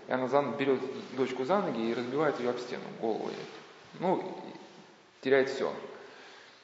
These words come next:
Одна, одна женщина просто, которая там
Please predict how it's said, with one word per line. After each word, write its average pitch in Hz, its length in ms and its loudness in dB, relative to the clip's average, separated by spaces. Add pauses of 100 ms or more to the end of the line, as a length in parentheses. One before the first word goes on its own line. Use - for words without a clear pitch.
(640)
Одна, 127 320 8
одна 127 400 8
женщина 127 380 2
просто, 117 340 4
которая - 360 0
там 104 240 -2